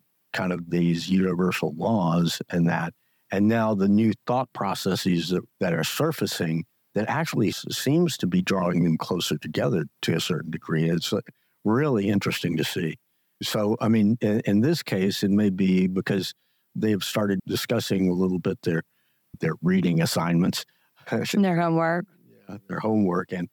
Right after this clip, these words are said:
Speaker 1: and reading other things that I've suggested for them. But that has resulted in, I, I think, a, a higher level of communication, a different perspective on how they perceive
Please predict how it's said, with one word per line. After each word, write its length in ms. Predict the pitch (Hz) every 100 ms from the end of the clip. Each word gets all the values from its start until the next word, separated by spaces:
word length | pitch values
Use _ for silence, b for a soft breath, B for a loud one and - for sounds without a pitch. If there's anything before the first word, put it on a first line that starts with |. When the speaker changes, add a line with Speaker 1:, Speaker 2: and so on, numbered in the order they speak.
| _ _ _ _
Speaker 1:
and 540 | 95 92 92 90 87 -
reading 360 | 92 101 92 95
other 220 | 101 92
things 380 | - 104 107 95
that 100 | 90
I've 160 | 87 -
suggested 600 | 87 - 120 131 101 -
for 200 | 85 80
them. 180 | 82
But 160 | 85 87 _ _ _ _ _
that 320 | 117 120 143
has 260 | 135 104 107 -
resulted 640 | 95 92 101 143 - 101
in, 320 | 98 92 95
I, 180 | 101 95 120
I 80 |
think, 260 | - 107 98
a, 160 | 92 87
a 120 | 87
higher 420 | - 113 117 113 104
level 300 | 101 95 90
of 100 | -
communication, 800 | 95 87 80 104 101 - 123 127 - _ _ _ 98
a 100 | 95
different 460 | 87 120 139 131
perspective 720 | - 98 - 143 131 - 98 95 -
on 420 | 92 90 90 90
how 420 | 95 101 101 101
they 260 | 92 92 90
perceive 880 | - - - - 117 110 104 92